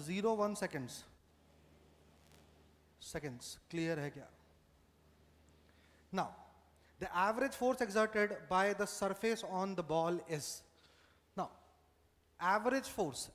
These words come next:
average force क्या होगा बेटा, मुझे बताओ। Average force could be written as delta P over delta T। Tell me yes or no।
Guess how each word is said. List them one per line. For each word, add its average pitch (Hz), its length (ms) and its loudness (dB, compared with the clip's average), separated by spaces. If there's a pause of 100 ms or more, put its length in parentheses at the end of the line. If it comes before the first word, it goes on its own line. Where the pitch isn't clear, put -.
average 202 380 2
force 226 260 2
क्या 220 140 2
होगा 185 200 2
बेटा, 170 180 0
मुझे 160 160 -2
बताओ। 139 240 -4 (1120)
Average 240 280 0
force 214 360 4
could 214 200 -2
be 208 80 0
written 185 260 0
as 165 360 -2 (1700)
delta 202 500 2
P 247 140 -2
over 247 200 4
delta 226 420 2
T। 269 140 -2 (1300)
Tell 185 180 2
me 196 80 2
yes 185 180 2
or 170 120 0
no। 131 60 -10